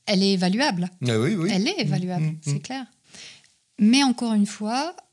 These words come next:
Speaker 1: Marshall Rosenberg, j'ai l'impression que c'était pas sa priorité, en fait. Et là, j'ai une phrase, par exemple, qu'il dit dans son livre, « Lorsque nous écoutons, nous n'avons besoin ni de connaissances en psychologie, ni
Speaker 2: Ouais.
Speaker 1: de formation
Speaker 2: Mm.
Speaker 1: en psychothérapie.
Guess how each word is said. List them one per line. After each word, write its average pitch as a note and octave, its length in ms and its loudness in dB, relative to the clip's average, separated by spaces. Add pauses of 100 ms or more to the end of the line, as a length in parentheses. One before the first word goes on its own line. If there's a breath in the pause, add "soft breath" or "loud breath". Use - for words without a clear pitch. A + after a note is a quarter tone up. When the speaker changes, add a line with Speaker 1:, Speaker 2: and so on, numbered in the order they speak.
(180)
Speaker 1:
Marshall G#3 500 2
Rosenberg, G3 580 4
j'ai A3 120 2
l'impression G3+ 320 0
que - 40 -2
c'était G#3 220 -6
pas A#3+ 180 -4
sa - 140 -4
priorité, G3+ 520 -2
en F#3+ 60 -2
fait. - 380 -10
Et G#3+ 160 -8
là, A3+ 160 2
j'ai G#3 160 4
une G3+ 100 6
phrase, A3 300 0
par F#3 140 -6
exemple, F#3+ 300 -2
qu'il F3+ 120 -12
dit F#3+ 140 -8
dans F3+ 140 -4
son F#3 180 -4
livre, « G#3+ 360 -2 (1000 loud breath)
Lorsque A3+ 360 4
nous A#3 220 6
écoutons, G#3 480 -4 (380)
nous G#3+ 140 6
n'avons G#3+ 260 4
besoin G#3+ 400 4
ni A#3+ 340 6
de A#3+ 100 0
connaissances G#3+ 640 2
en G#3 60 0
psychologie, F#3 600 0 (640 soft breath)
ni A3 260 8
Speaker 2:
Ouais. C#4+ 60 8
Speaker 1:
de C#4 120 4
formation A3 540 2
Speaker 2:
Mm. - 20 4
Speaker 1:
en G#3 60 4
psychothérapie. F#3 760 -2